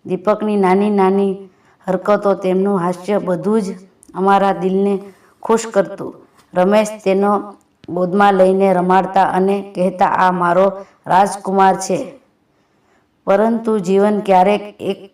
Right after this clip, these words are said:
સરખું નથી ચાલતું. એક દિવસ રમેશને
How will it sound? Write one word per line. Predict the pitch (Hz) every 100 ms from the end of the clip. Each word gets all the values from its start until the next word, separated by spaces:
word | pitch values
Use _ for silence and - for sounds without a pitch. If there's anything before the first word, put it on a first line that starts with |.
| _
સરખું | - 190 185 196 208 208
નથી | 185 202 220
ચાલતું. | 185 175 165 - 160 -
એક | 180 226 214 202
દિવસ | 190 202 202
રમેશને | 151 175 190 190 196 190 190 190